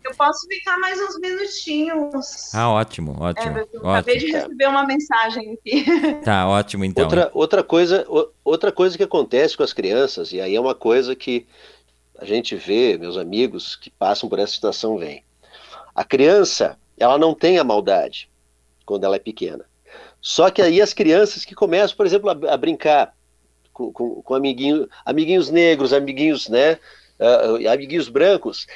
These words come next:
Speaker 3: elas começam a ser excluídas junto. O processo de segregação passa pelas crianças pequenas, diz assim, "Ah, o que tu tá, o que tu tá fazendo com, com, com, com aquele menino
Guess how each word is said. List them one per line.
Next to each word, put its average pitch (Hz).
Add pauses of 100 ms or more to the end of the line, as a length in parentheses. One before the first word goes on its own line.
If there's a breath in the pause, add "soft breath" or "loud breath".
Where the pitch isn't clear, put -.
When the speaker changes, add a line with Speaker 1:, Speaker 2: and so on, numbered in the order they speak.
(100)
Speaker 3:
elas 170
começam 185
a -
ser 214
excluídas 202 (220 soft breath)
junto. 147 (1500 soft breath)
O 139
processo 208
de 175
segregação 170 (800)
passa 214
pelas 214
crianças 220
pequenas, 196
diz 190
assim, 208
"Ah, 277
o 254
que -
tu -
tá, 285
o 277
que 285
tu -
tá 277
fazendo 262
com, 233
com, 190
com, 180 (240)
com 190
aquele 196
menino 175